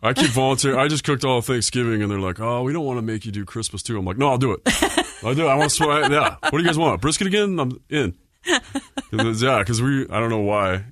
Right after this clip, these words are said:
Speaker 1: I guess that's, I saw a thing that says once you, if you're a man and you turn forty-five, you either gotta know a lot about World War Two or how to smoke meat. So <laughs> I, I picked the smoke.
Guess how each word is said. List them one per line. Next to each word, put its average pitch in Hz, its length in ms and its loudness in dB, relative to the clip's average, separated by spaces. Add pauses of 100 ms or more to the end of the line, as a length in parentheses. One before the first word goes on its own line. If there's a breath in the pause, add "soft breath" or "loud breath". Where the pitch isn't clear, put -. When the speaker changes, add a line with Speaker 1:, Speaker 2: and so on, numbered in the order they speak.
(120)
Speaker 1:
I 104 80 -6
guess 127 240 -2
that's, 123 280 -4
I 113 140 -6
saw 113 240 -2
a 98 60 -2
thing 110 180 -2
that 98 80 0
says 95 180 -4
once 98 240 -2
you, 95 180 -4 (500 soft breath)
if 101 100 -8
you're 127 140 2
a 113 40 0
man 113 280 2
and 107 80 0
you 104 80 0
turn 104 220 -2
forty-five, 104 600 0
you 95 140 -2
either 104 160 0
gotta 101 160 0
know 98 160 0
a - 20 2
lot 101 200 2
about 95 220 0
World 98 220 0
War 95 160 0
Two 107 340 -2
or 85 120 0
how 101 100 -2
to 95 60 0
smoke 95 320 -2
meat. 95 300 -2
So 92 300 -2 (220)
<laughs> - 220 -6
I, 110 80 0 (140)
I 165 280 0
picked 170 220 -2
the 131 80 0
smoke. 131 380 0